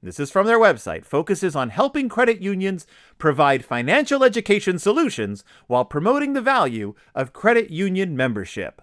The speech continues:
Okay, so in twenty twelve, the Berenstain Bears and the Franklin Mint Federal Credit Union, I believe this is how it goes. Twenty twelve, they joined forces to form the Berenstain Bears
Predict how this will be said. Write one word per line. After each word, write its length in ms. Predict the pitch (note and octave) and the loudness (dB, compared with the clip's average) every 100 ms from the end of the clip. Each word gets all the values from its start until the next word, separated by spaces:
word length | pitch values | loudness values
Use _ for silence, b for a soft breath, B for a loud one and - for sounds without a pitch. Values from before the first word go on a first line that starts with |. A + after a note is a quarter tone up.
| - | -6
Okay, 240 | B2+ F2+ | -4 -4
so 280 | - F#3+ G2+ A#2+ | 0 2 2 0
in 120 | B2 | -10
twenty 380 | - B3 D4+ D4 | -2 0 0 -4
twelve, 720 | - F#3 C3 D2+ - _ _ _ | -4 0 0 -2 -10 _ _ _
the 100 | C3 | 0
Berenstain 760 | F3+ B3+ D#4+ G3+ A#3+ A3+ A3 | 4 4 4 -2 -2 -2 0
Bears 640 | D3+ A#2+ G#2 G2 A#2 - - _ | 0 0 0 -4 -8 -12 -18 _
and 460 | C#3 C3+ C3+ C#3 C3+ - | 2 4 4 0 -6 -12
the 720 | A2+ C#3 C3 C3 B2+ B2 - _ _ - _ _ _ | -4 -2 -2 -2 -4 -6 -8 _ _ -20 _ _ _
Franklin 480 | - A3+ B3+ B3 A#3+ | 0 4 4 4 4
Mint 200 | G#3 F#3 | 4 4
Federal 300 | F#3 F#3 F#3 | 4 4 2
Credit 260 | E3+ C#3 G2 | 2 0 0
Union, 380 | A#2+ A2 A2 - | -4 -4 -8 -6
I 60 | A#2 | -4
believe 240 | C#3 G3+ | -2 0
this 100 | F3+ | -2
is 80 | D#3 | 2
how 140 | D#3 | 2
it 20 | B2 | 2
goes. 240 | F2 - - | -2 -8 -6
Twenty 240 | A#3+ D4+ | -2 -2
twelve, 560 | - D#3+ A#2 G#2+ F#3 _ _ _ _ | 0 2 2 0 -6 _ _ _ _
they 320 | B2 F3+ A#3 | 2 4 4
joined 460 | G3 F#3+ A3+ B3 G#3 | 2 0 2 0 -2
forces 500 | A#2+ E2+ - - - | -6 -6 -10 -20 -10
to 140 | C#3+ | -8
form 400 | - F#3 F3+ F3 | -6 -2 0 0
the 100 | C3+ | -2
Berenstain 840 | G#2 D3+ A#3 B3+ - - G#3 G#3 E3+ | 2 4 4 0 0 2 4 2 0
Bears 580 | G#2+ F2 E2 A#2 - | -2 -4 -8 -12 -20